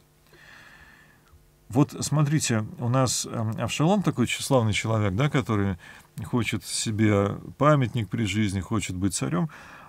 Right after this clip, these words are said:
Ахимац, э, ну, конечно, он не в-, поднимает восстание, более того, он сражается за своего царя, но ему тоже хочется быть первым.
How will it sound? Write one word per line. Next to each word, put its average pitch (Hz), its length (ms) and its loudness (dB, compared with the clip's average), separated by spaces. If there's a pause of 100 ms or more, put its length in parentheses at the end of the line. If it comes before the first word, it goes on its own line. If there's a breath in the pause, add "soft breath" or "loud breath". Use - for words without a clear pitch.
Ахимац, 151 680 2
э, 131 360 -4
ну, 151 140 2
конечно, 151 420 4
он 139 180 2
не 143 100 4
в-, - 100 -6 (140)
поднимает 143 600 4
восстание, 120 680 4
более 113 280 2
того, 113 200 2
он 107 120 2
сражается 117 580 -2
за 104 80 -2
своего 117 300 0
царя, 110 260 0
но 113 80 4
ему 139 140 4
тоже 151 280 0
хочется 123 440 -4
быть 107 220 -6
первым. - 340 -12